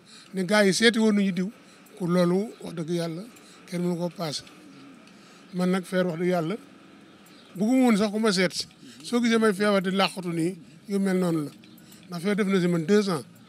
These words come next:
Depuis bi may bëre la, ñoom ñëpp xam nañ ci dara. Daan naa songo songo yoo xam ne sonn sonn yoo xam ne bokkuloon si bëre. Mais naa tappale, tappale, tappale ba génn si combat bi. Yéen ñëpp kii ku ma teew fii du benn combat,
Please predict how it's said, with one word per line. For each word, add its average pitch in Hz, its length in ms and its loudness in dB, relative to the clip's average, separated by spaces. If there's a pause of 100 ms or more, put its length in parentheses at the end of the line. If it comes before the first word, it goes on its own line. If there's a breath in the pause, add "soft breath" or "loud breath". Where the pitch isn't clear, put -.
(480 loud breath)
Depuis 202 280 0
bi 208 100 0
may 208 140 6
bëre 175 220 2
la, 156 60 0
ñoom 165 180 0
ñëpp 185 140 -8
xam 170 140 -12
nañ 170 100 -6
ci 151 60 -16
dara. 151 180 -12 (720 loud breath)
Daan 202 160 -2
naa 214 160 4
songo 220 360 2
songo 190 240 2
yoo 190 80 4
xam 180 140 0
ne 180 60 -2
sonn 185 280 -4
sonn 180 220 -8
yoo 170 80 -12
xam 160 200 -16
ne 165 40 -16 (680 loud breath)
bokkuloon 208 440 0
si 180 100 0
bëre. 165 240 0 (840 loud breath)
Mais 175 180 -6
naa 190 160 -2
tappale, 180 400 -4
tappale, 165 320 -12
tappale 156 420 -12 (380 loud breath)
ba 175 120 -6
génn 170 240 0
si 156 140 -6
combat 147 380 -10
bi. 127 60 -20 (1000 soft breath)
Yéen 170 180 -6
ñëpp 202 160 -10 (280)
kii 160 280 -6
ku 147 60 -10
ma 151 140 -4
teew 170 280 -8
fii 160 100 -12
du 156 100 -14
benn 160 280 -14
combat, 160 280 -16